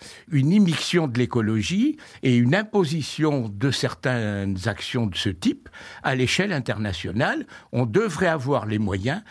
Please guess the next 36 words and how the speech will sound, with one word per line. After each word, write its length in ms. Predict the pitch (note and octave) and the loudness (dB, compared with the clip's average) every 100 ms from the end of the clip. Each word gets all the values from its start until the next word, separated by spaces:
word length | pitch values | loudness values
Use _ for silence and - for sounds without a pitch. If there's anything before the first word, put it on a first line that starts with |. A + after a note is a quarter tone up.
| - - | -20 -6
Ça 140 | - | -2
fait 120 | A#2+ B2 | 0 0
très 220 | - G#3+ | 0 0
longtemps 480 | F#3+ F3+ - F3+ F3 | 0 -2 -2 -2 -2
qu'on 220 | D3+ C3 | -2 0
défend 520 | B2+ - - D#3 D3 - - - - | 0 0 0 0 -2 -8 -20 -10 0
une 180 | A#2+ C#3+ | 4 4
organisation 880 | C3 C3+ C#3+ C#3 C3+ A#2+ - C#3+ | 2 -2 0 0 0 -2 -2 -2
plus 260 | B2 F#3+ A3 | 0 0 0
puissante 580 | - E3 - D#3 D3 - | 0 -4 -2 0 -2 -2
que 120 | B2+ | -2
celle 380 | - C#3+ C3+ G#2 | 0 0 0 -2
du 140 | G#2+ | -4
Programme 440 | F2 C#3+ B2+ C3 B2+ | -2 -2 -2 -2 -2
des 140 | A#2 | 0
Nations 340 | A2 G#2+ A2+ | 0 -2 -4
Unies 340 | F#2+ G#2 G2+ G2 | -4 0 0 0
pour 200 | F#2 F#2+ | -2 -4
l'environnement, 680 | F2+ F#2+ F2 G2 B2 G3+ A#3+ - - - - - _ | -4 -4 -2 0 2 0 -4 -18 -20 -20 -20 -20 _
euh, 260 | - F#3+ G3+ | -8 -6 -6
qui 160 | - - | -4 -2
fait 160 | C3+ | -2
ce 80 | G#2+ | -2
qu'il 160 | - G#2 | -4 -2
peut, 300 | D3+ F#3 A#3+ | 0 0 0
mais 140 | A#2+ | -2
qui 140 | - A2 | 0 0
n'a 120 | A#2+ | 0
aucun 220 | C#3 D3 | 0 -2
pouvoir 400 | B2 A#2+ A2+ G#2 | -2 -2 -2 -2
réel. 420 | G2+ F2+ G#2+ F3+ - - - - - | -4 -4 -4 -8 -14 -20 -20 -20 -4
Et 80 | A2+ | -2
il 120 | A#2+ | 0
faut 240 | - G3 | 2 0
des 120 | F#3+ A#2+ | 0 -2
pouvoirs 540 | - A#2 C#3 F3 - | -2 0 0 0 -2